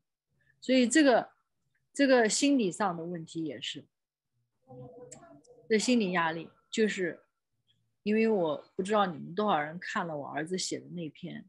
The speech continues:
就是关于这个得失的问题。因为一般的孩子吧，他都一定会想赢的，但是你怎么可能永远赢呢？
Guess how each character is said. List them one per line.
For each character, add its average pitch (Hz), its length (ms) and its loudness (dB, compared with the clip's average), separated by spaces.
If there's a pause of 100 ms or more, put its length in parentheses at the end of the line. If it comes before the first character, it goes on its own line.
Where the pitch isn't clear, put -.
就 160 160 -12
是 151 160 -12
关 170 280 -4
于 147 160 -10
这 160 160 -10
个 147 140 -10 (680)
得 196 200 6
失 214 300 0
的 202 140 0
问 143 200 -8
题。 - 220 -20 (680)
因 269 140 2
为 277 300 4 (1300)
一 277 100 2
般 247 240 4
的 233 100 2
孩 156 220 -6
子 156 160 -14
吧， 131 240 -14 (180)
他 202 200 -6
都 233 240 2
一 185 240 -4
定 202 340 2
会 185 340 -2 (280)
想 151 340 -6
赢 156 240 -10
的， 160 220 -8 (500)
但 262 160 2
是 262 80 2
你 247 160 2
怎 190 160 -4
么 208 140 -2
可 - 180 -12
能 170 160 -8
永 175 220 -6
远 156 200 -8
赢 143 300 -12
呢？ 190 240 -8